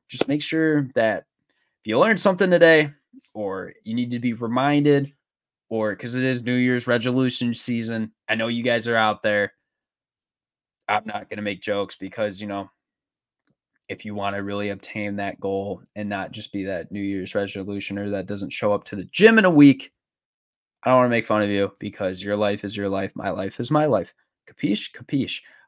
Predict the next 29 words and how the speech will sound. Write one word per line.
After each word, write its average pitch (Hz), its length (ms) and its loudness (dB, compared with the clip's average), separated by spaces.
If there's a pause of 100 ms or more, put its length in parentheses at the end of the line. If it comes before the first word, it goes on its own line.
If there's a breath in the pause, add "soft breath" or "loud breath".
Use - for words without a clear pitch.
All 127 100 6
right. 104 180 2 (200)
Uh, 127 220 4
but 135 180 0
no, 107 220 -4 (580 soft breath)
in 165 140 8
all 135 240 6
honesty, 120 640 4
like, 117 300 -2
if 120 80 -10
you 127 80 0
needed 127 240 0
to 123 80 -4
be 120 140 -2
reminded 107 420 -4
of 104 100 -6
something, 101 520 -8 (320)
like, 92 160 -14 (100)
that 113 160 -2
is 110 300 -6
the 117 260 -6
advice 98 460 -6
that 101 120 -4
I 98 60 -4
would 107 220 -6
give 107 160 -6
you 80 100 -12
for - 160 -14
today. 73 320 -12